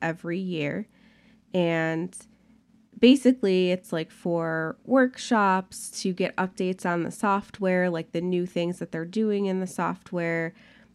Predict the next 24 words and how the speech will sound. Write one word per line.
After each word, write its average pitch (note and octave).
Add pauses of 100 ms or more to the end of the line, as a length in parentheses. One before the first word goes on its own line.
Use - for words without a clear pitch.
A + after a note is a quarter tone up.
(160)
um, E3 (140)
that F3+
people F3+
use. E3+
So, D#3+ (540)
I E3
mean, D#3+
it's - (160)
all G3
of F3+
their, D3+
like, D#3
Creative E3+
Cloud D#3
software, E3
so D3+ (480)
everybody's F#3
heard F3
of -
Photoshop, F3
so D3
updates -
to F3+
Photoshop F#3+